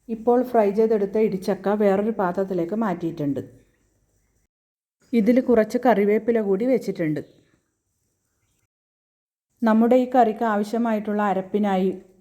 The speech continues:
ഒരു മുറി തേങ്ങയാണ് എടുത്തത്. ഇതിനി ഒന്ന് ചിരകി എടുത്തിട്ട് വരാം. ഫ്രൈ ചെയ്യാനെടുത്ത എണ്ണ വേറൊരു പാത്രത്തിലേക്ക് മാറ്റിയിട്ടുണ്ട്. ഇനി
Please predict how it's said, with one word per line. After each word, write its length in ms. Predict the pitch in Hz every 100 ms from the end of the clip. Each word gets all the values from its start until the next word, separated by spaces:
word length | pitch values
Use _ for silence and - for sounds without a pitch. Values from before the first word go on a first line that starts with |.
| -
ഒരു 120 | 202 220
മുറി 140 | 220 226
തേങ്ങയാണ് 440 | 220 185 190 185 226
എടുത്തത്. 380 | 180 170 156 143 - - -
ഇതിനി 240 | 208 226 220
ഒന്ന് 160 | 190 220
ചിരകി 320 | 214 180 175 208
എടുത്തിട്ട് 340 | 175 170 170 196
വരാം. 240 | 160 131 - _ _ _ _ _ _ _ _ _ _ _ _ _ _ _ _ _ _
ഫ്രൈ 160 | - 233 226 240
ചെയ്യാനെടുത്ത 580 | 247 233 240 208 196 226 208
എണ്ണ 160 | 190 202 208
വേറൊരു 300 | 180 196 208
പാത്രത്തിലേക്ക് 580 | 208 175 175 185 175 175 220
മാറ്റിയിട്ടുണ്ട്. 640 | 175 170 180 170 151 135 -
ഇനി 120 | -